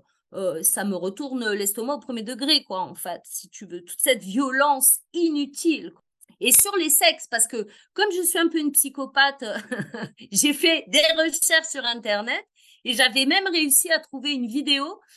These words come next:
où tu voyais un chirurgien qui opérait une femme, euh, donc qui lui sortait l'utérus, le vagin, qui lui cousait la vulve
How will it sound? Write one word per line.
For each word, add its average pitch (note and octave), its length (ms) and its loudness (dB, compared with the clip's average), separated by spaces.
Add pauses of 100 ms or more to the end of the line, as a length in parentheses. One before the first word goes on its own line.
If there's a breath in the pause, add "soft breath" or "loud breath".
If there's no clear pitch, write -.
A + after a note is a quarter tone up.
(160 soft breath)
où A3 100 -8
tu C4 160 -2
voyais C4+ 320 4
un D#4+ 100 4
chirurgien D4 720 0 (380 soft breath)
qui B3+ 240 -2
opérait F4 540 4
une C4+ 120 0
femme, C4+ 540 2 (420 soft breath)
euh, A3 320 0
donc D4 280 0
qui C4 160 -2
lui A#3+ 180 -4
sortait B3+ 420 2
l'utérus, B3+ 680 0
le C4 100 -4
vagin, A3 400 -2 (180)
qui C#4+ 140 -4
lui C4 260 -6
cousait C4 340 0
la A#3 180 4
vulve A#3+ 580 0